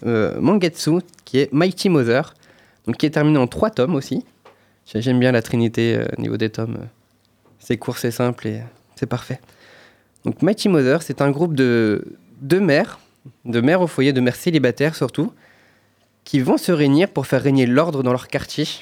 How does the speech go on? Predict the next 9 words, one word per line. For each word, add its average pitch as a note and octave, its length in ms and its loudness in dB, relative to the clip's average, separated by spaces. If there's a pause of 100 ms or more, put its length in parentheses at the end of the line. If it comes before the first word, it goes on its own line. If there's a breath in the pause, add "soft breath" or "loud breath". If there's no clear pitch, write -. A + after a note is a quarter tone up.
(380)
et B2+ 80 -2
remettre, C#3 420 0
euh, G#2 240 -2 (640)
les, F#2+ 220 -4
les, F#2 180 -4
les A2 120 0
bandits B2 320 0 (180)
hors D#3 180 0
de, A#2+ 280 -2